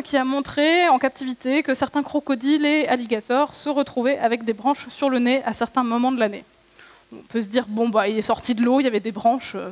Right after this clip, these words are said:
voilà, c'est le hasard. » Sauf que les branches, elles intéressent d'autres animaux qui intéressent les crocodiles. Les aigrettes ont besoin de ces branches pour faire leur nid,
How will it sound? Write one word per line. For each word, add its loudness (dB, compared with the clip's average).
voilà, 0
c'est -12
le -4
hasard. » -2
Sauf 0
que 4
les 4
branches, 2
elles 0
intéressent 0
d'autres 2
animaux 0
qui -4
intéressent 2
les -6
crocodiles. -6
Les 2
aigrettes 0
ont 2
besoin 2
de 0
ces -2
branches 0
pour -6
faire 2
leur 2
nid, -2